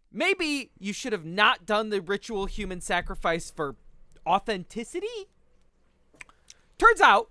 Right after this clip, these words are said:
you're just too good at it, Case, and you summoned an angry T-Rex. In the ten seconds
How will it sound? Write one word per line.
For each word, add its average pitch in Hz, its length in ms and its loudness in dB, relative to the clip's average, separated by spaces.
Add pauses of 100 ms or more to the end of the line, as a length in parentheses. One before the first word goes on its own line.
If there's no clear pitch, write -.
(120)
you're 269 160 0
just - 260 -4
too - 160 2
good 247 200 4
at 160 120 0
it, 117 140 -14
Case, 147 380 -8
and 202 120 2
you 196 140 -4
summoned 269 680 -2
an 202 160 -2 (100)
angry 202 500 -4
T-Rex. 151 800 -10 (380)
In 202 60 -8
the 226 60 -4
ten 392 260 2
seconds 175 480 -2